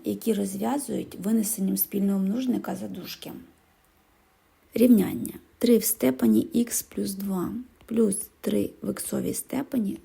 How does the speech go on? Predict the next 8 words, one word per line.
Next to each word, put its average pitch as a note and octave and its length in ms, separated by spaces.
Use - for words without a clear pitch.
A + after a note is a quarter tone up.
дорівнює F#3+ 520
тридцять. - 580
Степені C#4 500
мають A3+ 360
однакову A2+ 600
основу F#3 500
три F3+ 400
і D#4+ 180